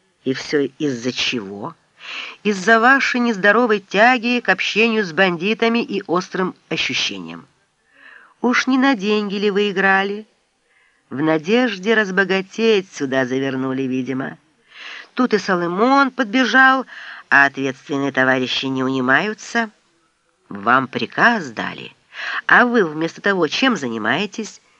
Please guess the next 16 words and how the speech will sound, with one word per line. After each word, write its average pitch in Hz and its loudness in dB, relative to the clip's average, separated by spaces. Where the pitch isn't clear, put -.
«Бесчестно - -2
это, 123 -6
полковник, 107 -6
при 156 0
вашем 160 2
солдате 156 -2
заявляем, 147 0
бесчестно». - -4
Ох, 214 -4
не 196 0
следовало 262 2
бы 226 0
товарищу 214 2
Званцеву 180 0
этого 180 -4
говорить. - -10